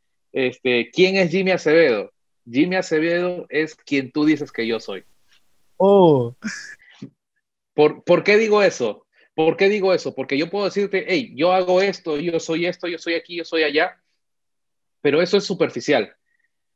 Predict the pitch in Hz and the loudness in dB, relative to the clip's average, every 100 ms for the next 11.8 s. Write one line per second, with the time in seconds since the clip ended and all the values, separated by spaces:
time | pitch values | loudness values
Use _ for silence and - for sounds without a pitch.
0 | _ _ - 135 135 127 123 - _ _ | _ _ -4 0 0 0 0 -4 _ _
1 | _ _ _ _ _ _ _ 147 147 143 | _ _ _ _ _ _ _ -6 -4 -2
2 | 151 165 180 175 185 185 - _ _ _ | 4 4 4 2 0 -2 -16 _ _ _
3 | - - 208 226 - - 135 139 139 156 | -6 0 2 0 -10 -2 -2 0 -2 0
4 | 160 151 151 135 123 120 104 90 _ _ | 0 0 -2 -4 -4 -4 -8 -10 _ _
5 | _ _ _ _ - 139 127 147 160 165 | _ _ _ _ -10 -6 0 0 2 -2
6 | 170 180 - _ _ _ _ _ _ - | -2 -4 -6 _ _ _ _ _ _ -4
7 | 143 139 165 165 - - 190 175 - 131 | -4 0 -2 -2 -4 2 2 0 -4 -4
8 | 131 131 156 160 139 139 - - 117 113 | -4 -2 0 2 0 -6 -18 -12 -8 -6
9 | 113 123 120 123 117 117 120 117 113 113 | -6 -8 -8 -6 -6 -6 -4 -4 -4 -6
10 | - 202 151 202 120 - - _ _ _ | -4 -2 2 4 2 0 -12 _ _ _
11 | - 135 139 127 135 - 95 | -2 2 2 2 2 0 -4